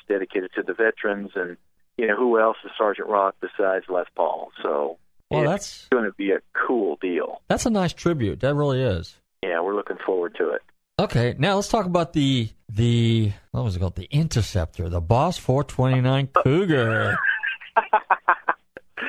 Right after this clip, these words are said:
Speaker 1: Oh, yeah, that, uh, I'm looking to have that one finished this season, too. I just have basically to wire and fire that thing. Uh, the paint is done.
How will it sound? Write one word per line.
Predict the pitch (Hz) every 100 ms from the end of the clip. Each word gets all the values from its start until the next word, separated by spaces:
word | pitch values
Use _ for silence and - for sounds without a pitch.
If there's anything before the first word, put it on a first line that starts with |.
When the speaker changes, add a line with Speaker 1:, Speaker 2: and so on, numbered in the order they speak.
| - - 240 185
Speaker 1:
Oh, | 180 185
yeah, | 196 196 165 131 120
that, | 151 202 - 190
uh, | 170 160 143 120 107 104 98 107
I'm | 147
looking | 156 160 180
to | 160 135 120
have | 151
that | 143 131
one | 117
finished | 135 113 -
this | 110 -
season, | 113 107 98
too. | - 104
I | 104
just | 135 156 -
have | 135 107
basically | 120 131 - - 110
to | 101
wire | 104 104 104
and | 95
fire | - 107 104 98
that | 98 101 -
thing. | 92 87 - -
Uh, | 107 92 90 85 - _ -
the | -
paint | 139 139
is | 120 -
done. | 120 120 120